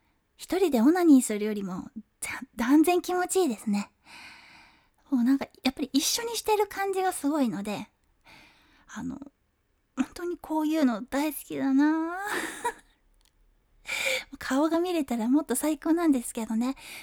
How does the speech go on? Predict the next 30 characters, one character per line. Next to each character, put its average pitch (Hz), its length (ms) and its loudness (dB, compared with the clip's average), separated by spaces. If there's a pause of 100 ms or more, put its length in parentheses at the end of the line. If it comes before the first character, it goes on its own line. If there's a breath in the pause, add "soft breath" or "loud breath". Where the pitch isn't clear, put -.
(120)
音 240 200 4
声 196 440 -6 (100)
だ 214 100 -6
け 220 160 -8
で、 202 140 -4
ま 202 340 -4
あ、 - 40 -12 (480 loud breath)
失 - 260 -6
礼 220 140 -2
し 233 140 -4
ま 247 120 6
す 339 120 2
と 254 120 -2
い 240 160 0
う 240 60 -2
こ 233 140 -10
と 254 100 -2
に 233 120 4
な 254 140 4
っ - 20 2
ち - 140 -12
ゃ 359 40 0
う 302 40 6
ん 285 40 8
で 285 100 4
す - 80 -12
け 262 120 -4
ど、 262 80 -2
い 254 40 0
や、 240 120 -4